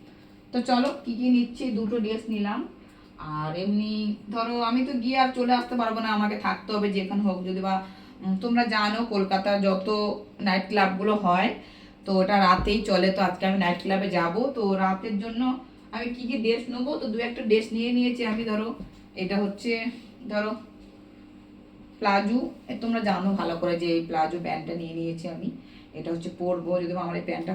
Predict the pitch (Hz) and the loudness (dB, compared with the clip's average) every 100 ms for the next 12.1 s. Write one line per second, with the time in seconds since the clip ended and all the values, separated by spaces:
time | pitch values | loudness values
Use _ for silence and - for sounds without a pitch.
0 | 185 240 - 165 165 214 202 170 175 240 | -6 -6 -6 -8 -8 -2 0 2 -2 -6
1 | - - - - 208 226 247 220 233 208 | -14 -20 -14 -8 -8 -6 -4 0 2 0
2 | 208 - 208 202 240 214 214 - 202 220 | -2 -4 -4 -4 -4 -4 -4 -6 -6 -6
3 | 214 208 196 190 208 196 - 185 190 - | -2 0 0 0 -4 -4 -6 -6 -6 -8
4 | - - - - - - - - - - | -12 -20 -18 -18 -20 -20 -20 -20 -20 -20
5 | - - - - - - 190 240 196 185 | -20 -20 -20 -20 -12 -6 -2 0 2 2
6 | 208 220 196 190 202 208 196 202 202 185 | 0 -2 -6 -6 -4 0 2 2 2 4
7 | 180 196 - - - - - - 156 147 | 4 0 -4 -12 -20 -20 -20 -14 -10 -6
8 | 143 143 - - - - - - - - | -6 -8 -12 -18 -20 -20 -20 -20 -20 -20
9 | - - - - - - - - - 247 | -20 -20 -20 -20 -20 -20 -20 -20 -20 -16
10 | 247 - - - - - - - - - | -16 -16 -18 -20 -20 -20 -20 -20 -20 -20
11 | - - - 190 190 220 202 185 180 175 | -20 -20 -14 -12 -10 -10 -10 -8 -8 -8
12 | 208 | -6